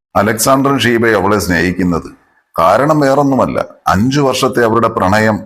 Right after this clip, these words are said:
വീട്ടുകാരെ ഉപേക്ഷിച്ച് സാമുവലിന്റെ കൂടെ വന്നതായിരുന്നു ഡെയ്സി. സാമുവൽ ഒരു ഓട്ടോ ഡ്രൈവറാണ്. പണത്തിന്റെ ബുദ്ധിമുട്ട് കാരണം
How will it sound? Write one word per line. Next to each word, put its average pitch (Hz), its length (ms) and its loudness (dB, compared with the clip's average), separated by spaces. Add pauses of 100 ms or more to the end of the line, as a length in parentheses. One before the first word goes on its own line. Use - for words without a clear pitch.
വീട്ടുകാരെ 127 560 0
ഉപേക്ഷിച്ച് 107 560 -2 (100)
സാമുവലിന്റെ 123 640 0
കൂടെ 110 200 0
വന്നതായിരുന്നു 92 800 0 (160)
ഡെയ്സി. 82 340 -2 (600)
സാമുവൽ 151 500 2
ഒരു 123 440 -2
ഓട്ടോ 110 280 0
ഡ്രൈവറാണ്. 104 640 0 (540)
പണത്തിന്റെ 95 460 0
ബുദ്ധിമുട്ട് 131 520 -2
കാരണം 127 640 0